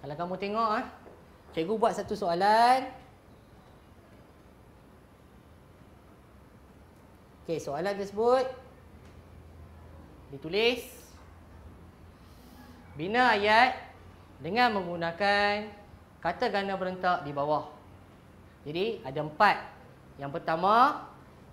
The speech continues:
hingar, bingar. Yang kedua, kelam, kabut.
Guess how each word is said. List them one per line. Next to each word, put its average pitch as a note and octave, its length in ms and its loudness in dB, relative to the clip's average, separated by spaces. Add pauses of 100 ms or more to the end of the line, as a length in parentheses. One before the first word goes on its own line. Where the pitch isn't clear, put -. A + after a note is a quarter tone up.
hingar, F#3+ 680 0 (380)
bingar. D3 520 -2 (480)
Yang G3+ 300 -2
kedua, A3+ 680 4 (560)
kelam, G3+ 460 4 (580)
kabut. F3 480 -2